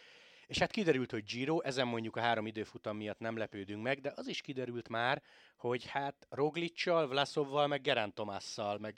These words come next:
esetleg tegyük oda Almeidát. Tehát velük fog majd összecsapni az olasz köröm.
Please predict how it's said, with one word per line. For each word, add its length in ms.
esetleg 380
tegyük 240
oda 160
Almeidát. 680
Tehát 200
velük 280
fog 220
majd 360
összecsapni 600
az 120
olasz 260
köröm. 440